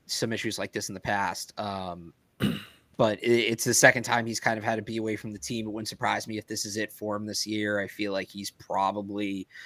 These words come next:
uh, you know, there's no guaranteed money in his contract beyond this year. So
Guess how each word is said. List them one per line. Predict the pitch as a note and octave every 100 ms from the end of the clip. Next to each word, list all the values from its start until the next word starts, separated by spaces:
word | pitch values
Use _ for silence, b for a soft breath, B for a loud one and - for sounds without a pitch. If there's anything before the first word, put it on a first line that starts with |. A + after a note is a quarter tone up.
| B B B -
uh, | A#2 G#2 F#2+
you | B2
know, | C#3
there's | C3 C#3+
no | D3
guaranteed | C#3 C#3 C3 B2
money | A#2 A#2 A2+
in |
his | G#2
contract | A#2 G#2+ G#2 G2+
beyond | - G#2 G2
this | G2 -
year. | F#2+ F#2
So | - A2 G2+ F2+